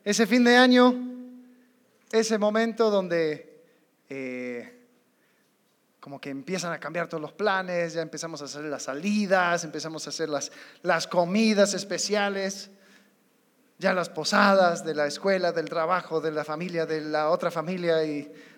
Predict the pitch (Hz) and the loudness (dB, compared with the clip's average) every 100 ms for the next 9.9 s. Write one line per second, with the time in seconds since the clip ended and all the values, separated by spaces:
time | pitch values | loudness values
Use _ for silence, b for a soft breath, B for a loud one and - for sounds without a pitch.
0 | B 147 190 170 196 196 175 226 277 - | B -4 -2 0 2 2 4 4 4 0
1 | - - B B B B B _ - 143 | -14 -18 B B B B B _ -16 -4
2 | 170 170 - - 175 190 262 269 254 208 | -2 -2 -8 2 2 6 6 6 4 2
3 | 254 269 233 247 247 247 240 240 190 214 | 6 6 6 6 6 8 6 4 2 2
4 | 208 202 208 214 208 165 156 147 160 185 | 6 4 4 -2 -4 -2 -2 -2 -4 -2
5 | 202 208 202 208 180 170 170 165 165 185 | -2 -2 2 2 2 -2 -2 -2 -2 0
6 | 202 214 - B B B 160 156 190 185 | 0 -2 -6 B B B -6 -2 2 2
7 | 190 190 185 180 196 - B B - 147 | 2 -2 2 0 -2 -12 B B -8 -4
8 | 143 135 127 123 120 123 - 156 156 156 | -2 -2 -4 -4 -6 -8 -4 0 2 0
9 | 180 180 170 160 156 123 117 - | -2 -4 -4 -4 -4 -6 -8 -14